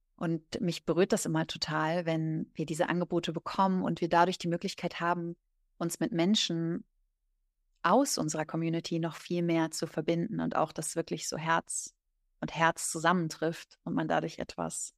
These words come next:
Wundervolles kreiert. Und damals war das so, dass ich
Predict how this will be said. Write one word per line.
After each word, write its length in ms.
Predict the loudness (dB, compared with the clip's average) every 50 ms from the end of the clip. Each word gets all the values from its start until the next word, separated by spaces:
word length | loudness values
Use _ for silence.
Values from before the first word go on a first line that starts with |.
| _
Wundervolles 840 | -4 2 6 8 8 8 8 6 2 0 -4 -6 -4 -4 -6 -8 -8
kreiert. 500 | -6 -6 -4 -4 -4 -6 -8 -10 -14 -20 _ _ _ _ _ _ _ _ _ _ _ _ _ _ _ _ _ _ _ _ _ _ _ _ _
Und 160 | -6 0 4 6
damals 320 | 6 8 6 4 4 4
war 120 | 4 6
das 240 | 6 4 2 0 0
so, 180 | 2 4 4 4
dass 300 | 6 4 4 2 0 -4
ich 540 | -2 0 2 2 0 0 -4 -12 -14 -16